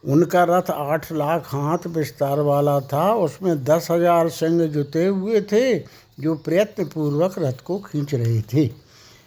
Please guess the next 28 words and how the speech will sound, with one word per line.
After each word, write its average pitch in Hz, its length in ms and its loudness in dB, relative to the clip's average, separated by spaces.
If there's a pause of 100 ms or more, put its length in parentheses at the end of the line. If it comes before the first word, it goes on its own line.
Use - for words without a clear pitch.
(380)
उसी 220 300 -2
प्रकार 190 720 2
बहुत 175 440 0
से 208 240 0
प्रबल 180 440 0
सिंह, 202 380 0
शार्दूल, 175 760 -2
मगर, 185 480 0
मत्स्य 170 600 -2
और 160 240 2
हजारों 151 560 0
हाथी 156 440 -4
उनके 175 440 -4 (680)
पार्श्व 170 440 -2
रक्षक 123 300 -4 (200)
थे। 214 200 0 (340)
इस 214 140 -4
प्रकार 180 480 0
जब 165 300 0
दक्ष 170 300 -2
के 175 240 -4
विनाश 160 500 -2
के 165 200 -6
लिए 175 480 0 (320)
वीरभद्र 175 640 -2
ने 180 200 2
प्रस्थान 160 600 -2
किया, 165 440 0